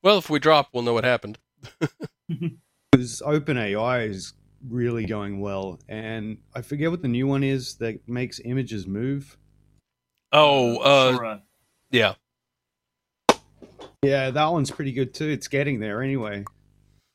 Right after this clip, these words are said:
Speaker 1: Yeah, pretty soon you're just not gonna be able to trust any image if it's not out of a film camera. <laughs>
Speaker 3: Yeah,
Speaker 2: Oh, I
Speaker 3: image,
Speaker 2: don't,
Speaker 3: video,
Speaker 2: don't even
Speaker 3: I mean,
Speaker 2: trust that, man.
Speaker 3: deepfakes.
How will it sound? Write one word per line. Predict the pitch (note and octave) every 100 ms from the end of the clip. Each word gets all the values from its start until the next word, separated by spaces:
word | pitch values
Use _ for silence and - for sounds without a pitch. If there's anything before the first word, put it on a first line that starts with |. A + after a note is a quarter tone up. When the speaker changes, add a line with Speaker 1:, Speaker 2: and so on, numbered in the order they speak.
| _ _ _ _ _ _ _ _
Speaker 1:
Yeah, | D3+ G3+
pretty | E3+ F3+
soon | - E3
you're | A#2+
just | C3 B2+
not |
gonna | B2 B2
be | A#2
able |
to | G#2+
trust | - A#2 -
any | B2 A#2+
image | B2 A#2+ A#2+ -
if | A2+
it's | G#2 -
not | A#2+ A#2
out | A#2
of | A2+
a | G#2+
film | G#2 - A#2+ A#2+ B2
camera. | A#2 C3 B2 A#2 G#2 - - - - -
<laughs> | - - - _ _ - - - _ _ _ _
Speaker 3:
Yeah, | C3+ A#2
Speaker 2:
Oh, |
I | B2
Speaker 3:
image, | A#2+ B2
Speaker 2:
don't, | B2+
Speaker 3:
video, | C3+ C3+ D3+
Speaker 2:
don't | D3
even |
Speaker 3:
I | C3
mean, |
Speaker 2:
trust | B2+ D3+ B2 C#3+
that, | C#3+ C#3
man. | A#2+ C3+
Speaker 3:
deepfakes. | C#3+